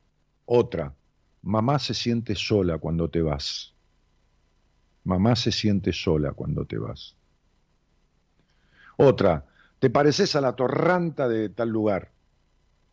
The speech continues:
O co-, comparaciones con personajes reconocidos socialmente que por lo general son motivo de burla,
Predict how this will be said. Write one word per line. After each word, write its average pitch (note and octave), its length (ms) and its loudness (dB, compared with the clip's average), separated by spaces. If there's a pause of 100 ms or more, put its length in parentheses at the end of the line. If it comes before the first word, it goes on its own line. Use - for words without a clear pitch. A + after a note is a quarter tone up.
(1300)
O G2+ 180 -4
co-, - 300 -8
comparaciones G#2 640 0
con G2 140 0
personajes G#2 480 -2
reconocidos G2+ 720 2
socialmente A2+ 580 2
que G2 80 -2
por G2 140 -2
lo F#2+ 80 0
general G2+ 420 2
son G#2 180 0
motivo G2+ 360 0
de G2+ 80 4
burla, A2 500 2